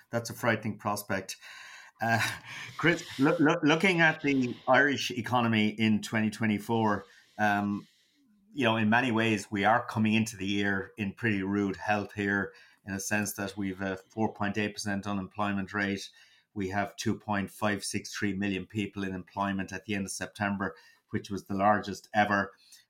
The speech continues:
Uh, the public finances recovered strongly in November because of a much stronger than anticipated corporation tax take.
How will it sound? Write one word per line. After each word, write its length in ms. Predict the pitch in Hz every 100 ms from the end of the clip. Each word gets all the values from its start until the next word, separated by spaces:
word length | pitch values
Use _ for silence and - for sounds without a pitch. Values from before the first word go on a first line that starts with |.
| _
Uh, 220 | 104 104 95
the 160 | -
public 360 | - 120 101 98
finances 1000 | 107 107 104 101 - 98 - - - -
recovered 560 | 110 92 - 110 101 -
strongly 520 | - - 107 110 104
in 80 | 95
November 500 | 95 95 101 95 92
because 320 | 87 - 98
of 80 | 92
a 40 |
much 220 | 95 98 -
stronger 380 | - 101 101
than 180 | 90 98
anticipated 840 | 92 92 113 104 - 98 95 101 - _ - _ -
corporation 600 | - 110 - 101 95 101
tax 380 | - 107 101 -
take. 440 | - 104 101 -